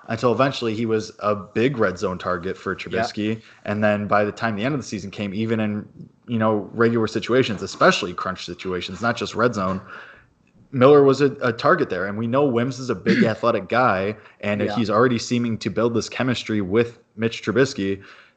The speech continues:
Speaker 1: I, I think we might see that type of progression too, as long as he just keeps taking these steps forward and showing you these flashes. I think we're gonna see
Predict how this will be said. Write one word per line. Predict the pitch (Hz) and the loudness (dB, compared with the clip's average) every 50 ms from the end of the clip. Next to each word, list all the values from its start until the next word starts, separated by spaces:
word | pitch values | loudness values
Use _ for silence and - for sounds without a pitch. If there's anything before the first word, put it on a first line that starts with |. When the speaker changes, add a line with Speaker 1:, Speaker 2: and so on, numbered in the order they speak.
| _ _ _ _ _ _ _ _ _ _ | _ _ _ _ _ _ _ _ _ _
Speaker 1:
I, | - 104 - - | -6 -6 -4 0
I | 135 135 127 | 2 2 2
think | - - 151 147 151 | 2 2 0 2 2
we | 156 143 | 2 4
might | 143 147 139 | 4 2 2
see | - 147 143 | 2 0 4
that | 143 143 139 | 4 4 4
type | - 151 135 123 | 2 0 -2 -2
of | 127 117 | -6 -4
progression | 131 139 120 117 127 135 - - 131 | -4 -2 2 2 2 2 2 -2 -4
too, | 110 - 151 170 175 123 | -4 0 2 4 4 4
as | 101 92 87 | 4 2 0
long | 110 120 139 151 147 | -2 -2 -2 -2 -4
as | 135 - | -6 -6
he | - 147 139 135 131 | -4 -2 0 0 -2
just | - 120 123 113 - - - - _ _ - - _ _ _ | -2 -4 -6 -6 -6 -12 -16 -18 _ _ -20 -20 _ _ _
keeps | - - 156 - - - | 0 2 2 2 0 -6
taking | - - 147 139 - 135 127 123 | 0 0 0 0 2 0 0 0
these | 120 117 117 | 0 -2 -2
steps | - - 127 117 - - | 0 2 2 2 2 0
forward | - - 117 117 113 110 98 | 0 2 4 6 6 6 4
and | 101 98 95 | 2 -2 -2
showing | - 120 117 117 117 113 | 0 2 2 2 2 0
you | 113 113 110 | 0 -2 -2
these | 98 110 104 92 - | -2 -2 -2 -4 -4
flashes. | - - 92 110 110 - - 92 85 | -2 0 2 2 2 0 -2 -4 -4
I | 85 90 101 | -2 -4 -2
think | - 123 120 113 - | -2 -4 -4 -2 0
we're | 113 107 | 0 -2
gonna | 92 - 110 117 117 107 | 2 2 2 2 4 2
see | - - - 120 113 107 104 95 | 0 -2 0 2 2 2 2 0